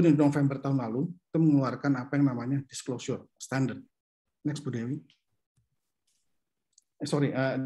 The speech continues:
disclosure standard untuk, eh, eh, produk-produk itu. Nah, kembali se-, se-, sebelum kita bicara ke sana, kembali mengenai, eh, jumlah aset kelasnya, jumlah aset nilai umum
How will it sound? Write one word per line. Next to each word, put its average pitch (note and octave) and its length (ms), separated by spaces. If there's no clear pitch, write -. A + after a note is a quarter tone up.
disclosure D#3+ 400
standard C#3+ 400
untuk, F3+ 460
eh, B2+ 320
eh, B2 300
produk-produk C#3 460
itu. A#2 160
Nah, D3 160
kembali E3+ 260
se-, F3 240
se-, - 300
sebelum D#3 260
kita F3 160
bicara C#3+ 220
ke - 80
sana, D3+ 240
kembali C#3+ 480
mengenai, C#3 480
eh, B2+ 460
jumlah D3 180
aset C#3+ 300
kelasnya, D#3 480
jumlah C3+ 240
aset D3+ 320
nilai C#3 260
umum C3+ 160